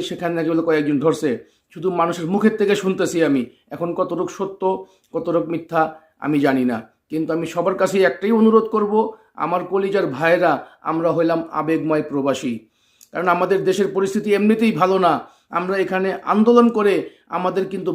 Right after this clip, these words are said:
ভালো কিছু বই আমরা আনতে পারবো না, কিন্তু আমরা এই প্রবাসের মাটি থেকে দোয়া করতে পারবি, দোয়া করতে পারি আমাদের মাতৃভূমি বাংলাদেশের জন্য। কারণ খোদা না করে যদি এই দেশের আইন যদি আপনাকে ধরে যদি দেশে পাঠিয়ে দেয়,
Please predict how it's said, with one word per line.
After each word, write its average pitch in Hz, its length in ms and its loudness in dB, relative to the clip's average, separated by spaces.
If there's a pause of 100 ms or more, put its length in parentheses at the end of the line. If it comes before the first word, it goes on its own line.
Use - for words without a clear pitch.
ভালো 165 220 2
কিছু 185 220 -6
বই 165 220 4
আমরা 151 140 0 (100)
আনতে 185 280 -2
পারবো 151 320 2
না, 120 80 -2 (360)
কিন্তু 165 260 -6
আমরা 170 180 -2
এই 170 100 -2
প্রবাসের 190 420 0
মাটি 175 160 0 (100)
থেকে 160 160 -4 (100)
দোয়া 170 240 -2
করতে 160 300 -6
পারবি, 160 260 0 (380)
দোয়া 180 220 6
করতে 175 240 -4
পারি 170 200 -2
আমাদের 151 320 -2
মাতৃভূমি 151 460 -4 (100)
বাংলাদেশের 151 460 -2
জন্য। 165 140 0 (580)
কারণ 214 220 4 (540)
খোদা 226 240 4
না 220 100 6
করে 175 220 -2
যদি 190 180 2 (380)
এই 196 160 2
দেশের 190 220 -2 (140)
আইন 180 120 0 (100)
যদি 180 120 -2 (100)
আপনাকে 165 360 -4
ধরে 160 160 2
যদি 170 160 -4
দেশে 160 240 0
পাঠিয়ে 165 340 0
দেয়, 139 180 2